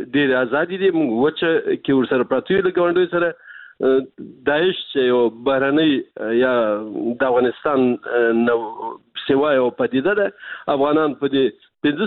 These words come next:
سوه کلو کې د، د توریزم ښکار شوي دي، زموږ وطن ویجاړ شوی، زموږ ډېر خلک وژل شوي دي. د دې، اه، ریښې باید د افغانستان له پولو نه د باندې ولټول شي. او، اه،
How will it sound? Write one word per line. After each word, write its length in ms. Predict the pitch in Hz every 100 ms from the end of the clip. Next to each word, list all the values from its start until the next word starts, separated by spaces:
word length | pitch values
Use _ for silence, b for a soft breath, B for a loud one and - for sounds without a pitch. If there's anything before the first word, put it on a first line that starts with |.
| -
سوه 140 | 143
کلو 240 | - 147
کې 140 | 135 131 120
د، 220 | 123 110 - b b -
د 340 | 117 117 120 123
توریزم 680 | - 143 147 135 127 117
ښکار 280 | - - 135 -
شوي 160 | 175 208
دي، 120 | 202 196
زموږ 220 | 139 143
وطن 300 | 127 123 147
ویجاړ 260 | 135 120 127 -
شوی، 220 | 165 185
زموږ 180 | 156 139
ډېر 180 | 131 -
خلک 220 | 165 185
وژل 220 | 196 185 170
شوي 140 | 190 190
دي. 160 | 185 180 B B B
د 60 | 123
دې، 280 | 139 170 208 202 - 143
اه، 360 | 139 139 131 131
ریښې 680 | 143 - - 196 196 190 139
باید 240 | 147 131
د 60 | 131
افغانستان 460 | 127 131 185 180
له 60 | 151
پولو 220 | 120 185
نه 100 | 160
د 100 | 131 117
باندې 280 | 170 180 165 160 - 156
ولټول 440 | 170 143 123 120 -
شي. 160 | 117 98 - B B -
او، 240 | 147 139
اه، 480 | 131 - - - 139